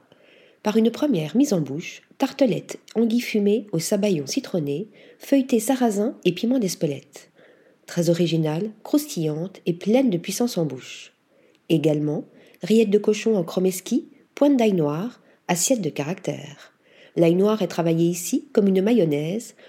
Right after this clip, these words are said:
je la termine à la petite cuillère tant la régression est totale. Ensuite arrive le premier plat,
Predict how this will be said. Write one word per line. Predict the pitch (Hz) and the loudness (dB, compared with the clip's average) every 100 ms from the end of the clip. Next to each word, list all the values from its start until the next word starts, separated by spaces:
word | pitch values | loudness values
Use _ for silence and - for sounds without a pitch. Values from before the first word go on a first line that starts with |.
| _ | _
je | - | 0
la | 202 | 2
termine | 202 269 269 277 240 | 2 0 4 4 2
à | |
la | 165 | 0
petite | 160 247 302 | -2 -2 -2
cuillère | - 175 165 165 190 - | -2 -4 -2 -4 -10 -4
tant | - | 2
la | 262 | 2
régression | 175 185 185 185 233 | 2 0 -2 -2 -2
est | 180 | -2
totale. | 160 - 139 143 - _ _ _ _ - _ _ | -4 -6 -12 -14 -18 _ _ _ _ -20 _ _
Ensuite | 262 269 - 170 - - | 0 0 -2 -6 -6 -6
arrive | - 233 240 | -2 2 0
le | |
premier | 165 - 254 175 | 0 0 0 0
plat, | - 143 151 | -2 -8 -8